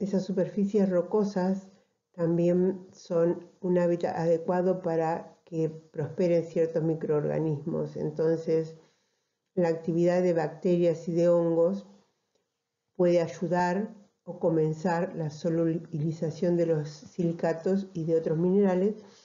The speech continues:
y a su vez, em, producir la, ácidos orgánicos y ace-, agentes quelantes, o sea, agentes que junten. Em, entonces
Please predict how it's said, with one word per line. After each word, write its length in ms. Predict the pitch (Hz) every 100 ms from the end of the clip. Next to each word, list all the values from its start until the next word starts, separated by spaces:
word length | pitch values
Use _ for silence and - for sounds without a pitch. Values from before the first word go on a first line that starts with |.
| _ _ _ _ _ _
y 120 | 208 208
a 60 |
su 160 | 202 233
vez, 340 | 220 269 - - 196
em, 580 | 180 165 165 160 156 - 170
producir 560 | 180 170 165 156 185 190
la, 500 | 180 160 156 165 - -
ácidos 480 | 175 - 190 180 196
orgánicos 640 | 170 165 180 180 170 -
y 40 |
ace-, 340 | 151 - - 165
agentes 440 | 139 170 160 160
quelantes, 760 | - 147 139 131 117 120 - -
o 40 |
sea, 220 | - 143
agentes 380 | 135 151 147 143
que 140 | - 151
junten. 640 | - 147 143 - 117 117 - _ _ _ _ _ _ _ _ -
Em, 520 | 202 196 190 190 196 -
entonces 720 | 208 220 233 226 240 233 233